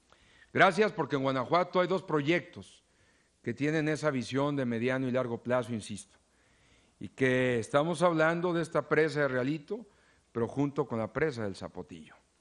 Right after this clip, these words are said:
Un proyecto tan esperado y concebido hace más de veinticinco años y que por fin se está haciendo realidad. En ello siempre le dará una viabilidad, una viabilidad a nuestra sociedad, a nuestro Estado para las próximas décadas.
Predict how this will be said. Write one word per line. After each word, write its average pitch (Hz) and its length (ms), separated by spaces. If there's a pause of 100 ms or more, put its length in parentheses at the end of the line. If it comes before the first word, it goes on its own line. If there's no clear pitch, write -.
(160)
Un - 260
proyecto 165 460
tan 143 140
esperado 143 540
y 180 60
concebido 135 540
hace 143 160
más 143 180
de 147 80
veinticinco 135 580
años 170 440 (460)
y 113 80
que 123 140
por 113 220
fin 226 260
se 143 100
está 127 160
haciendo 107 340
realidad. 92 480 (760)
En 104 100
ello 156 580 (360)
siempre 156 540
le 131 120
dará 135 600
una 151 180
viabilidad, 123 640 (580)
una 143 160
viabilidad 147 600
a 151 60
nuestra 135 300
sociedad, 117 800
a 101 60
nuestro 131 300
Estado 139 440
para 113 160
las 110 140
próximas 113 480
décadas. 87 500